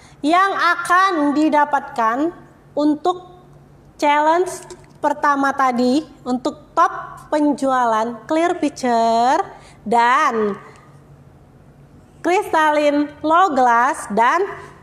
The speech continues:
kristal plate? Yuk, Mas kameramen, boleh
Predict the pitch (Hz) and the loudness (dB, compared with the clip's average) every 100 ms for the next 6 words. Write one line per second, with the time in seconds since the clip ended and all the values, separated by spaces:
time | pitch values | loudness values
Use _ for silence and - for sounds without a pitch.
0 | - - 349 359 311 269 285 285 - 302 | -10 -2 0 0 0 0 0 -6 -8 0
1 | 269 - - - - - - - - - | 0 0 -12 -18 -20 -20 -20 -20 -20 -20
2 | - - 277 294 254 - - - - - | -20 -6 0 2 0 -4 -14 -18 -20 -20
3 | - - 311 349 359 370 359 370 392 392 | -16 -2 -2 0 2 4 4 4 2 0
4 | 381 277 285 302 277 | 0 2 4 6 4